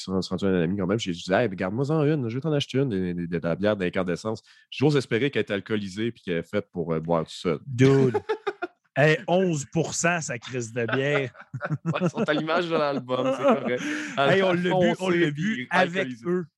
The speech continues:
Speaker 2: On l'a bu
Speaker 1: Ah,
Speaker 2: avec
Speaker 1: ouais.
Speaker 2: eux au
Speaker 1: Mais
Speaker 2: podcast.
Speaker 1: ça, je te disais,
Speaker 2: Nous,
Speaker 1: je l'ai pas fini, le, l'épisode, justement. Ça, je te
Speaker 2: on
Speaker 1: disais
Speaker 2: s'en est,
Speaker 1: tantôt.
Speaker 2: on s'en est acheté, nous autres, parce que j'en ai eu à mon travail. Fait que j'ai acheté ça. Simon se l'a acheté. Puis elle est fucking délicieuse. Une stout,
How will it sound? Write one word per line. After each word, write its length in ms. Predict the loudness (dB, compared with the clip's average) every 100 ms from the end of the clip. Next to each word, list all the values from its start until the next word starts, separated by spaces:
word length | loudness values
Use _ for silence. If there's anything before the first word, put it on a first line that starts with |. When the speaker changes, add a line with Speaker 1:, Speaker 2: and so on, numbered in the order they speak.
| -12
Speaker 2:
On 100 | -8
l'a 140 | -6
bu 180 | -4 -4 0
Speaker 1:
Ah, 100 | 0
Speaker 2:
avec 100 | 2
Speaker 1:
ouais. 280 | 2 0 -2
Speaker 2:
eux 160 | -2 -2
au 60 | -4
Speaker 1:
Mais 20 |
Speaker 2:
podcast. 360 | -6 -8 -6 -2
Speaker 1:
ça, 80 | 0
je 60 | 2
te 60 |
disais, 180 | 2 4
Speaker 2:
Nous, 40 | 2
Speaker 1:
je 40 |
l'ai 60 | 2
pas 120 | 0
fini, 280 | -2 -2 2
le, 140 | 4 2
l'épisode, 440 | 0 -4 -4 -2
justement. 320 | -2 -2 -2
Ça, 120 | -4 -6
je 60 |
te 60 | -4
Speaker 2:
on 40 |
Speaker 1:
disais 140 | 2 4
Speaker 2:
s'en 220 | 4 0
est, 100 | -2
Speaker 1:
tantôt. 120 | -6
Speaker 2:
on 40 |
s'en 320 | -6 -4 -2 -2
est 160 | -4 -4
acheté, 480 | -4 -4 -6 -4 -4
nous 200 | -2 0
autres, 160 | -2
parce 180 | -4 -8
que 240 | -8 -6
j'en 200 | -4 -2
ai 60 | 0
eu 160 | 4 4
à 80 |
mon 140 | 4 -2
travail. 640 | 0 0 2 2 2 -2
Fait 160 | -8 -16
que 80 | -12
j'ai 140 | -12
acheté 260 | -10 -10 -8
ça. 180 | -6
Simon 280 | -6 -4 -4
se 100 | -2
l'a 220 | 0 0 -2
acheté. 320 | -4 -4 -4
Puis 100 | -4 -20 _ -2
elle 60 | -2
est 40 |
fucking 400 | 0 -4 -4 -8 -6
délicieuse. 800 | -4 -4 -4 -4 0 2 0 -2
Une 220 | -6 -4
stout, 800 | 0 0 -2 _ 2 2 0